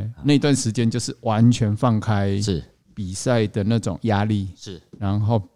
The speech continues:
Speaker 2: 比赛前的那种紧绷的训练，然后很极端的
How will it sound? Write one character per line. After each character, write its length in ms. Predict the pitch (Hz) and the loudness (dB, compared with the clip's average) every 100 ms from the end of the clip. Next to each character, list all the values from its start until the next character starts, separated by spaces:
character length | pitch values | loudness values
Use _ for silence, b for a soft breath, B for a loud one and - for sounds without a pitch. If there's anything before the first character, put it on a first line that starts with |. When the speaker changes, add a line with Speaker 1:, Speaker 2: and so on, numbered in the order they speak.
| - | -8
Speaker 2:
比 100 | 101 | -4
赛 180 | 131 | 0
前 320 | 117 - 98 92 | 0 0 -2 0
的 120 | 101 | 0
那 120 | 110 | 0
种 400 | 104 101 90 92 | 0 -2 -2 -6
紧 200 | - 104 | -4 -2
绷 220 | 95 113 107 | 2 2 2
的 120 | 98 | 0
训 340 | - 127 101 | 0 2 2
练， 200 | 101 90 85 - | 2 0 -4 -8
然 120 | 95 | -6
后 140 | 92 104 | -2 -2
很 180 | 98 92 | 0 -2
极 240 | - 104 | -2 -4
端 260 | 101 107 104 | 0 2 2
的 360 | 104 95 92 | 2 0 -2